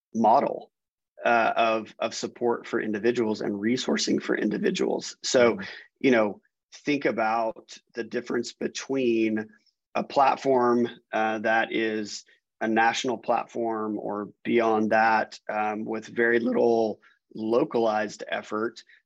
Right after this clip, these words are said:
Speaker 2: Mm-hmm.
Speaker 1: Um, and so your, your tools at that point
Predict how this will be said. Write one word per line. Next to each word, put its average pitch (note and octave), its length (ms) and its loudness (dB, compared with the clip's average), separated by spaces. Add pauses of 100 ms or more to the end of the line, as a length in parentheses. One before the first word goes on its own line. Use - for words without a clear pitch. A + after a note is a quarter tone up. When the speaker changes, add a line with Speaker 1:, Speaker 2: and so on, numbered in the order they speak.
Speaker 2:
Mm-hmm. A#2 80 -6
Speaker 1:
Um, A2+ 360 2
and A2+ 180 -6
so A#2 400 0
your, A#2 460 0
your B2+ 240 -4
tools E3+ 480 0
at A#2 160 -6
that A#2 240 -4
point A#2 420 -6